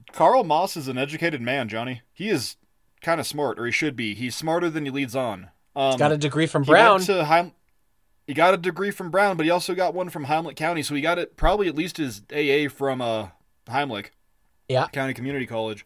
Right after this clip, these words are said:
Speaker 1: And then is, I'm assuming, because to be a principal, I think you need a master's.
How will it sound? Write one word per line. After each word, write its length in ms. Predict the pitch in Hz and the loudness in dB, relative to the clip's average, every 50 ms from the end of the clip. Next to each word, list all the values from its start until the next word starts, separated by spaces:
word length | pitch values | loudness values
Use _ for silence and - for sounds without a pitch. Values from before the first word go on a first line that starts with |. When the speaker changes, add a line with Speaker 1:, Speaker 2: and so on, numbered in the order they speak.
| _ _ _ - - - - - - - - _ _ 135 | _ _ _ -20 -20 -20 -20 -20 -20 -20 -20 _ _ -2
Speaker 1:
And 160 | 139 139 139 | -2 0 2
then 120 | 143 143 | 2 2
is, 340 | 143 143 135 123 - - - _ _ _ _ _ 135 | 2 2 0 0 -4 -10 -12 _ _ _ _ _ -4
I'm 120 | 139 135 | -2 -2
assuming, 600 | - - - 254 311 294 214 165 151 139 131 117 | -4 -4 -2 -2 -2 0 0 -2 -2 -4 -6 -8
because 400 | 120 123 143 135 170 175 165 135 - | -10 -10 -8 -4 0 0 0 0 -2
to 60 | 135 | -6
be 120 | 170 226 | -4 -4
a 40 | 214 | -2
principal, 380 | - 196 208 202 - 147 151 143 | 0 0 0 0 -2 -2 -2 -2
I 60 | 120 | -2
think 400 | - - - 226 269 294 277 - | -2 -6 -10 -10 -10 -8 -8 -8
you 100 | 240 208 | -10 -8
need 240 | 185 185 190 180 160 | -8 -8 -8 -6 -6
a 40 | 131 | -4
master's. 680 | 123 127 135 147 - - 110 101 98 101 101 - | -4 -4 -4 -4 -6 -8 -10 -12 -12 -12 -14 -16